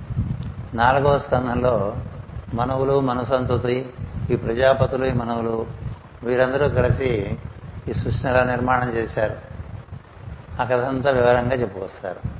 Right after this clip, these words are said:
ఐదవ స్కంధంలో అసలు భూమి ఎలా ఉంటుంది అనే వివరణ ఇస్తారు. ఆరో స్కంధంలో ఇప్పుడు మనం <clears throat> కొన్ని ఉపాఖ్యానాలు మనకు వస్తాయి, అవి మనం చదువుకుందాం.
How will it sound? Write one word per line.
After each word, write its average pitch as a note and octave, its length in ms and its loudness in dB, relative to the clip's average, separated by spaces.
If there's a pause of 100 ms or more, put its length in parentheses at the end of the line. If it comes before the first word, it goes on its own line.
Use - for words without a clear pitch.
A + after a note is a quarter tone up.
(520)
ఐదవ C#3 300 6
స్కంధంలో B2 800 2 (360)
అసలు C#3 220 0
భూమి C#3+ 360 4
ఎలా C#3 180 6
ఉంటుంది C3+ 460 0
అనే C3 140 0
వివరణ B2 320 4
ఇస్తారు. - 260 -10 (1900)
ఆరో C#3+ 260 6
స్కంధంలో C3 500 0
ఇప్పుడు A#2+ 160 0
మనం C3+ 680 2
<clears throat> F3 120 4 (760)
కొన్ని C#3+ 200 2
ఉపాఖ్యానాలు B2 680 4
మనకు A2 260 -2
వస్తాయి, A#2+ 380 -4 (600)
అవి A#2+ 120 -2
మనం A#2+ 180 -2
చదువుకుందాం. A#2 800 0